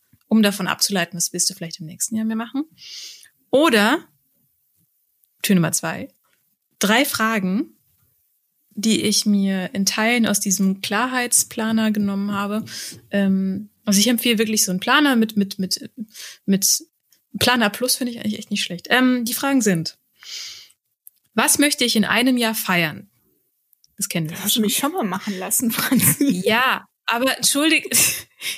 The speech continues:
Speaker 1: ja, d-, du, aber ich dann nicht.
Speaker 2: Okay.
Speaker 1: Zweite Frage,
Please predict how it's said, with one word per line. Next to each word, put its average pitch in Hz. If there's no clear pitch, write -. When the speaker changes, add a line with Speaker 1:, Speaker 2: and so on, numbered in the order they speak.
Speaker 1:
ja, 214
d-, -
du, 269
aber 214
ich 208
dann 175
nicht. -
Speaker 2:
Okay. 262
Speaker 1:
Zweite 254
Frage, 202